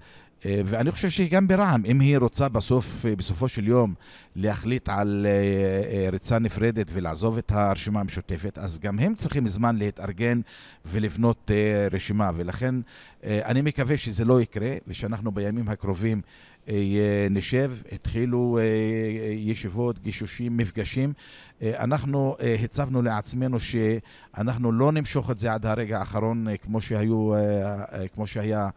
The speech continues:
בפעמים האחרונות. אנחנו רוצים לגמור את זה כמה שיותר, אה, מהר בתוך ה-, אה, שבוע הקרוב, שבוע, עשרה ימים, לגמור את זה ואז לצאת. אני מקווה שבסופו של דבר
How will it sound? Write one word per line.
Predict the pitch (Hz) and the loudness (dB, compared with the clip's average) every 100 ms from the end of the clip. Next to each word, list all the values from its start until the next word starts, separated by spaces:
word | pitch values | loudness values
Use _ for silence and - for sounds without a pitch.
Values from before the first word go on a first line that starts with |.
| - - - | -12 -20 -20
בפעמים | - 98 104 95 110 95 113 101 | -6 0 0 2 0 -2 -2 -2
האחרונות. | 101 95 - 98 110 135 - | -4 -6 -6 -4 -2 -2 -4
אנחנו | 117 110 117 | -8 -6 -6
רוצים | 104 - 143 147 - - - | -6 -6 -6 -6 -10 -20 -18
לגמור | 90 98 110 127 | -10 -6 -2 0
את | 127 | 0
זה | 104 104 | -4 -4
כמה | 135 131 | -2 -2
שיותר, | 120 117 107 127 120 110 | -4 -4 -4 -2 -2 -2
אה, | 104 101 | -4 -2
מהר | 98 104 127 123 107 | -2 0 2 0 -2
בתוך | 101 - 117 - | -4 -2 -2 -2
ה-, | 107 104 101 98 - - - - | -2 0 0 -4 -10 -20 -20 -10
אה, | 101 95 | -6 -4
שבוע | - 90 123 120 104 | -4 -2 0 2 0
הקרוב, | 95 101 104 123 127 | -2 -4 0 0 0
שבוע, | - 95 123 117 | 0 -2 0 -2
עשרה | 104 - 113 | -2 -4 -4
ימים, | 110 123 151 156 - - - | -2 -2 -4 -8 -16 -20 -6
לגמור | 98 92 127 151 | -6 0 2 2
את | |
זה | 123 147 | 0 -2
ואז | 123 135 110 | -2 -2 -4
לצאת. | 113 - 143 135 - - | -6 -2 -2 -2 -6 -6
אני | 113 | -2
מקווה | 123 135 123 208 139 | 0 -2 -2 -2 -2
שבסופו | - 92 120 120 | -4 -6 -4 -6
של | 120 113 107 92 90 | -4 -2 -4 -6 -4
דבר | 104 92 123 | -4 2 2